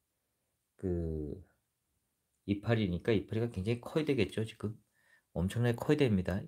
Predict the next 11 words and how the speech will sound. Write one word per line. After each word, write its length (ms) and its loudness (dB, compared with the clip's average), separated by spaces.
이 140 2
실제적으로 540 2
요 120 8
정도 260 4
이파리, 500 4
이거는, 460 2
어, 520 4
아니죠. 580 2
실제 300 -2
크기가 340 -4
아니에요. 360 -8